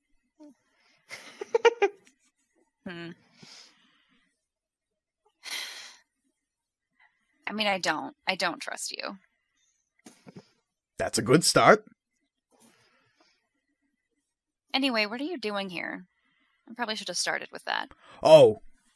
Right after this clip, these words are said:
Speaker 2: same as last time. You're getting close, so I got sent out to watch. The
Speaker 1: Wait,
Speaker 2: boss
Speaker 1: what does
Speaker 2: man's
Speaker 1: that
Speaker 2: around
Speaker 1: mean?
Speaker 2: somewhere, but, uh, you know, I'm a little bit
Speaker 1: What
Speaker 2: more
Speaker 1: is
Speaker 2: mobile than him.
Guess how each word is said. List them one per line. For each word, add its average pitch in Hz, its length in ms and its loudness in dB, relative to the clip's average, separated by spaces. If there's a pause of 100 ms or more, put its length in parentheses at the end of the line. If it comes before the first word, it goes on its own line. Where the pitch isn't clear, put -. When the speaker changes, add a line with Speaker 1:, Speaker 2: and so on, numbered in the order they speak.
(460)
Speaker 2:
same 120 300 0
as 143 100 2
last 135 260 6
time. 127 400 8
You're 117 120 0
getting 165 240 6
close, 151 340 10
so 123 440 2
I 110 120 0
got 113 160 -2
sent 131 220 4
out 143 140 8
to 147 80 8
watch. 123 440 6 (380)
The 120 80 2
Speaker 1:
Wait, 139 60 4
Speaker 2:
boss 165 100 12
Speaker 1:
what 190 140 12
does - 40 6
Speaker 2:
man's 175 220 12
Speaker 1:
that 175 60 10
Speaker 2:
around 170 180 10
Speaker 1:
mean? 156 40 4
Speaker 2:
somewhere, 127 500 4
but, 123 200 2
uh, 104 220 2
you 123 100 0
know, 85 200 -6 (160)
I'm 131 160 8
a 131 40 8
little 139 200 6
bit 139 140 10
Speaker 1:
What 135 60 2
Speaker 2:
more 135 100 8
Speaker 1:
is 139 60 4
Speaker 2:
mobile 127 280 4
than 117 140 -2
him. 104 220 -4